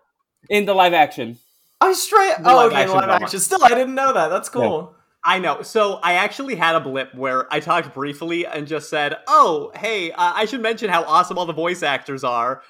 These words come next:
Speaker 3: but I don't know them all off the top of my head," and I didn't pull it up. But I ended up editing it out because it sounded sloppy and we talked over each other a little bit.
Speaker 1: So this is a spoiler section. J K Simmons, he's a great voice actor. He's in Korra. Like, I, I appreciate that they're letting him flex his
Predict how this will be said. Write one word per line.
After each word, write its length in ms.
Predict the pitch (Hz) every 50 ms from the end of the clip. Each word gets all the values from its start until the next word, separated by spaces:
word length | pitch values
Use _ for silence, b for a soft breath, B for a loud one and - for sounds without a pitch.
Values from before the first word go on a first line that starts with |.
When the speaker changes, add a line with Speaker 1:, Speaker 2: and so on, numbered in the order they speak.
| b b
Speaker 3:
but 140 | b 156 156
I 100 | 151 160
don't 220 | 156 175 190 190 190
know 100 | 185 190
them 160 | 170 170 165
all 140 | 156 156 156
off 140 | 147 147
the 60 | 156 139
top 200 | 151 139 147 151
of 80 | 147
my 120 | 143 135 131
head," 200 | 151 151 139 127
and 100 | 127 131
I 60 | 131
didn't 200 | 135 131 135 -
pull 160 | - 135 123
it 60 | 120 127
up. 200 | 135 156 - - _ _ -
But 80 | 185 170
I 60 | 165
ended 140 | 180 202 208
up 140 | 233 202 - -
editing 300 | 156 156 156 160 175 165
it 60 | 151 123
out 240 | 117 135 143 - -
because 240 | 160 180 175 143
it 140 | 147 139 -
sounded 340 | - - 156 151 156 160 139
sloppy 420 | - - 127 120 143 - - 151
and 120 | 147 143 139
we 80 | 139
talked 260 | 135 - 135 135 135 -
over 260 | 113 110 113 123 135
each 140 | 131 131 147
other 180 | 143 139 147 156
a 60 | 156
little 200 | 156 160 170 165
bit. 240 | 165 185 185 - - _ _ _ _ _ _ -
Speaker 1:
So 120 | - 208
this 140 | 190 185 190
is 140 | 208 185 175
a 80 | 170
spoiler 320 | - - - 170 165 160 139
section. 380 | - - 131 127 - 131 127 113
J 220 | - 190 175 175
K 240 | 180 - 208 185 170
Simmons, 720 | 170 - - 151 135 143 165 180 196 202 208 202 - - _ _ _ _ _ _ _ _ _ -
he's 100 | 254 330
a 80 | 427
great 240 | - 165 160 139 120
voice 260 | 123 117 113 113 -
actor. 320 | 123 107 101 101 - 113 104
He's 180 | 104 143 156 180
in 80 | 220
Korra. 500 | 208 - 147 135 139 143 143 139 139 135
Like, 240 | 131 110 107 101 - -
I, 180 | 131 143 143 139
I 120 | 107 135 151
appreciate 480 | 151 170 165 - 165 147 - 143 -
that 100 | 127 110
they're 80 | 127 120
letting 220 | 123 123 113 110
him 100 | 113 107
flex 240 | - - 117 - -
his 200 | - 107 101 -